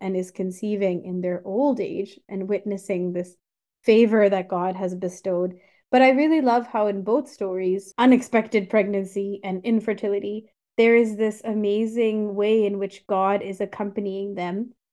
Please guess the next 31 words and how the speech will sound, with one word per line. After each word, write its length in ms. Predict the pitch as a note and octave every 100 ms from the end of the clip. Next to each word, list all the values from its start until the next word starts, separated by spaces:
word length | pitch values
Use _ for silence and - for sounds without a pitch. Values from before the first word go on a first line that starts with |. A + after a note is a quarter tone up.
| _
and 100 | G#3+
actually 680 | G3 G3 - A3 G#3+ G3 - _ _ -
miraculously 1000 | G#3+ G3 A#3+ C4+ C#4 A3 G3+ - G3 F#3
with 260 | F#3+ F#3+
them 360 | F3+ E3 E3+ F3 _ _
through 560 | G3+ F#3 F3+ F3+ F3+ F3
his 240 | G3+ F3+
grace 420 | - F3 F3 F3+ -
that 160 | -
he 140 | F3+ F#3
provides 720 | F3+ F3+ E3+ C#3 D#3 F3 -
and, 380 | F3+ E3 E3 E3+
uh, 200 | E3 D#3+
through 220 | E3+ G#3+ F#3+
these 200 | F#3 F#3
miraculous 600 | F3+ D#3+ F3 E3+ D#3+ -
signs 480 | E3+ D#3+ D3+ E3 _
that 140 | F3+
he 100 | F3
provides. 560 | F3 - C#3 A#2 F3+ -
One 180 | - B3+
of 80 | E4
the 120 | D4
things 180 | C4+ B3+
that 100 | A#3
I 60 | A3
think 160 | A3+
Doctor 240 | G#3+ A3 A3
Sri 260 | - A3+
had 160 | G#3+ F#3+
said 300 | G#3 G3